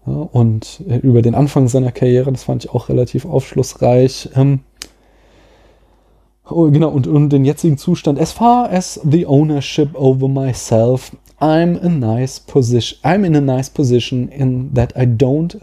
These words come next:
think the studios look to me to sell a film anymore." So, also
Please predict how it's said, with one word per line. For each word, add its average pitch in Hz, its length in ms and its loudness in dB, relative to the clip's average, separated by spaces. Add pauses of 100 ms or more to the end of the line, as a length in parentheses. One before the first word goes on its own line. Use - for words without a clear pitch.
think 127 400 -2
the 131 160 2
studios 123 580 0
look 131 340 0
to - 140 -2
me 123 360 0 (340)
to - 140 -4
sell - 560 -2 (180)
a 127 80 0
film 120 460 0
anymore." 110 560 2 (260)
So, 120 240 -6
also 113 240 -6